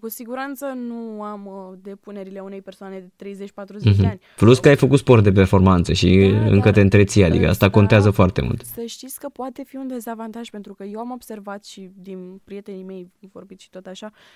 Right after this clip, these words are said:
Speaker 1: că toți sportivii de performanță pe care îi știu și ce am mai citit, după ce se lasă de sport de performanță, se îngrașă. Pentru că corpul meu a fost obișnuit toată viața, că de la cinci ani fac sport de performanță, am făcut în not întâi,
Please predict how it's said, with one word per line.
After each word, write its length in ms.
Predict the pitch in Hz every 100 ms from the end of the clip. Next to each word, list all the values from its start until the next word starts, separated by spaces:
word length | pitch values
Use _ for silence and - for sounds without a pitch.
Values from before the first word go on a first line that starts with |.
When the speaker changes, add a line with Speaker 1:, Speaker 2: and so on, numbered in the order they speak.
| _
Speaker 1:
că 100 | 220
toți 340 | 208 247 - 240
sportivii 460 | - 220 214 233
de 80 | 233
performanță 520 | 226 214 220 226 220
pe 100 | 214
care 180 | 202 208
îi 60 | 208
știu 240 | - 226
și 140 | 214
ce 120 | 185 208
am 60 |
mai 100 | 202
citit, 380 | 190 190 233 _
după 240 | 196 208 220
ce 140 | 233
se 120 | 226
lasă 200 | 240 233
de 80 | 202
sport 260 | 202 196 202
de 60 |
performanță, 520 | 190 185 214 269 294 285
se 140 | -
îngrașă. 440 | 294 285 294 226 - _ _ _ - - _ _ _
Pentru 280 | - 269 247
că 200 | 262 240 _ _ _ _ _ _
corpul 500 | _ 269 320 311 269
meu 120 | 262 285
a 40 |
fost 200 | 254 262
obișnuit 440 | 277 233 220 240 - _
toată 380 | 233 254 - 247
viața, 400 | 190 202 240 202
că 120 | 190
de 100 | 180
la 100 | 185 185
cinci 300 | _ 240 226
ani 120 | 233 202
fac 200 | 175 _
sport 200 | 185 180
de 80 |
performanță, 520 | 180 180 - 185 180 175
am 80 |
făcut 260 | 175 185 214
în 80 | 196
not 200 | 214 202
întâi, 220 | 180 190